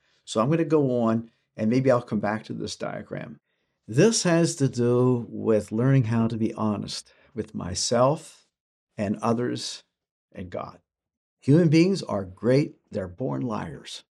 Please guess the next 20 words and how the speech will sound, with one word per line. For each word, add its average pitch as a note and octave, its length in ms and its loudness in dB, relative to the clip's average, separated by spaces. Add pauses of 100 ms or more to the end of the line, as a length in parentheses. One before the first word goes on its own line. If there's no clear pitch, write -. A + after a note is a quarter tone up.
(680)
And A2 240 0
we F3 140 4
have F3 280 0
to D#3 100 2
learn B2+ 500 0
how G#2 200 -2
to - 140 -10
tell G2+ 240 -4
the F#2 80 -6
truth. A2 340 -6
And A2 140 -4
back A#2+ 260 0
when E3 120 2
we D#3 40 0
were E3+ 180 2
parents, G#3 540 0
it's C3+ 160 -2
important C3 480 -2
for - 160 -2
parents C#3+ 540 -4